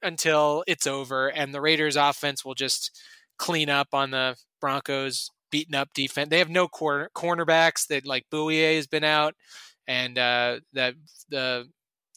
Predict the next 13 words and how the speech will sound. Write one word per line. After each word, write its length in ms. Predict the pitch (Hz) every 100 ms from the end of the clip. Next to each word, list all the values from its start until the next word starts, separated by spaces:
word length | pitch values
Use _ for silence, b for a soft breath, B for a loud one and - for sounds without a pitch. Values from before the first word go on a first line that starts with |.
| -
other 300 | 151 147 151
dude, 240 | 143 147 151
there's 160 | 151
another 320 | 151 143 135
dude 400 | 135 135 135 135 -
whose 160 | - 131
name 300 | 139 143 139
escapes 500 | 131 - 135 131 -
me, 100 | 147
and 80 | 147
I 40 | 151
don't 220 | 185 -
care 400 | 233 190 127